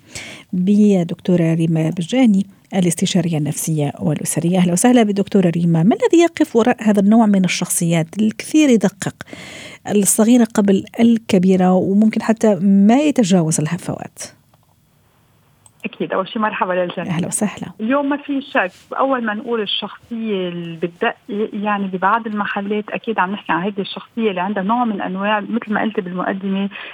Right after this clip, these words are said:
Speaker 2: آه، تسعى إلى الكمال.
Speaker 1: مم.
Speaker 2: أكثر من هيك، بيكون بدها الكمال، يعني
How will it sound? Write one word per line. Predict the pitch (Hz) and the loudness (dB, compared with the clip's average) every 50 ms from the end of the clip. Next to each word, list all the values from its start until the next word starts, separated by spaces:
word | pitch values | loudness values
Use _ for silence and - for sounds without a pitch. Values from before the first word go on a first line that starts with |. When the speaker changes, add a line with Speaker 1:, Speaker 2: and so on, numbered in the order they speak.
| - - - | -12 -6 -4
Speaker 2:
آه، | 190 185 | -4 -2
تسعى | 185 - 269 262 262 - 233 214 - - | -2 -2 -4 -4 -2 -2 0 0 0 -2
إلى | 208 202 190 | -2 -4 -4
الكمال. | 190 185 - 185 170 170 170 160 151 135 135 147 _ - - - | -6 -6 -6 -6 -4 -2 -2 -2 -2 -2 -4 -8 _ -14 -10 -6
Speaker 1:
مم. | 190 170 165 - - | -6 -6 -6 -4 -6
Speaker 2:
أكثر | - - - - - 277 220 208 | -6 -6 -6 -2 -2 -2 -2 -2
من | 196 180 196 | -4 -6 -6
هيك، | 151 160 165 160 160 180 | -6 -6 -6 -6 -6 -8
بيكون | 160 165 165 - - 214 208 | -10 -10 -10 -6 -4 -2 -2
بدها | 190 233 302 302 277 220 196 170 | 0 0 -2 -2 -4 -4 -4 -4
الكمال، | 160 175 - - 156 147 151 147 139 151 151 | -4 -6 -10 -8 -6 -4 -4 -4 -4 -2 -4
يعني | 147 151 | -4 -4